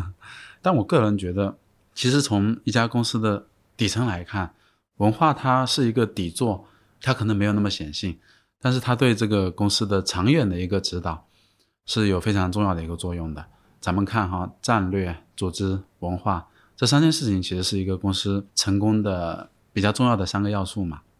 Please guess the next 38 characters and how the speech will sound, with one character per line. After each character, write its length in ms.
那 80
战 180
略 140
这 60
个 80
事 160
情， 200
咱 160
们 300
比 80
如 80
说 120
每 200
年 380
甚 200
至 80
每 120
个 80
季 160
度 160
都 140
要 80
开 180
战 160
略 120
会 160
呢， 100
为 100
什 140
么？ 120
因 140
为 180
市 140
场 160
在 100
变 220
化 240
嘛， 100